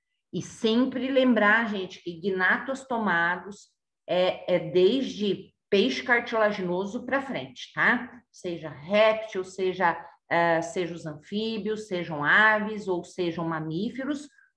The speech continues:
todos nós somos gnatostomados por possuir, então, a maxila, ok?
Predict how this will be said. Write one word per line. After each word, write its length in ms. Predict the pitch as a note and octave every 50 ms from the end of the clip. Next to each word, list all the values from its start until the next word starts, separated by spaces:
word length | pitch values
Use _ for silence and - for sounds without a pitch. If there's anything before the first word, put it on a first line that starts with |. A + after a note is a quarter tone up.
| _ _
todos 360 | G#3+ G#3+ A3 A3 G#3+ A3+ A3
nós 300 | A#3 G#3+ G3 G3+ G3+ - - -
somos 420 | G3 F#3 F#3 F#3 G#3 A#3 A3+ - - - _ _ _ -
gnatostomados 1500 | F3 F#3 B3 A#3 A#3 G#3+ G#3 F#3+ F#3 F#3 F#3+ - - G3+ G3+ - - - G#3 G3 F3+ D#3 D#3 D#3+ E3 F3 F#3+ G3 G3+ - _ _ _ _
por 440 | G3 G3 F#3+ G3 G#3 A3 A#3 A3+ -
possuir, 540 | C4 B3 B3 - - A3 G3+ G3+ G#3 G#3 A3+
então, 580 | A#3+ A#3+ - - G3 F3+ F3+ F#3+ G#3 - - - - _ _ _ _
a 200 | - D3 D3 D#3
maxila, 760 | D#3 E3 F#3 G3+ - - - - - E3 C#3 C3+ - - D3
ok? 520 | C#3+ _ - A3 A#3 C#4+ D#4+ - - -